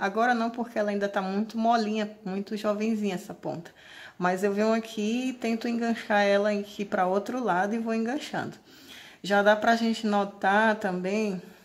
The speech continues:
é, as folhinhas, tá vendo? Que ela tá produzindo, são pequenininhas ainda, mas essas folhas chegam a ficar aqui na minha, né?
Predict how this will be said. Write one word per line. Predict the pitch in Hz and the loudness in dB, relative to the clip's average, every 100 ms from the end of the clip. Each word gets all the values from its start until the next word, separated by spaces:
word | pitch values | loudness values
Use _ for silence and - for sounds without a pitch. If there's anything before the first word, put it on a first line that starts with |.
| _ - | _ -4
é, | 175 175 170 170 165 - | 0 2 4 2 0 -2
as | 180 190 | 0 0
folhinhas, | - 226 226 226 214 170 165 - | 0 -2 0 0 0 -2 -4 -6
tá | 175 | -4
vendo? | 170 196 214 190 - - - | -2 0 0 0 -4 -12 -16
Que | - 180 | -6 0
ela | 170 170 | 2 0
tá | 170 175 | 0 -2
produzindo, | 165 170 175 185 190 175 170 190 277 - - - - | -2 -4 -4 -4 -2 -2 -2 -2 -4 -8 -18 -20 -20
são | - 196 190 185 - - - | -6 -4 -4 -6 -10 -16 -10
pequenininhas | 226 254 247 233 208 202 190 | -6 -2 0 2 2 0 0
ainda, | 180 170 190 233 - - - - | -2 -2 -2 -4 -6 -18 -20 -2
mas | 185 190 | 2 4
essas | 208 202 214 208 | 2 0 -2 -2
folhas | - 202 202 208 | 0 0 0 -2
chegam | - 196 196 196 | -4 -2 0 -2
a | |
ficar | 190 - - - 185 196 190 | -2 -6 -6 2 6 6 4
aqui | 196 - | -2 -2
na | 220 196 | 0 0
minha, | 180 170 226 | 0 0 0
né? | 196 190 | 0 -2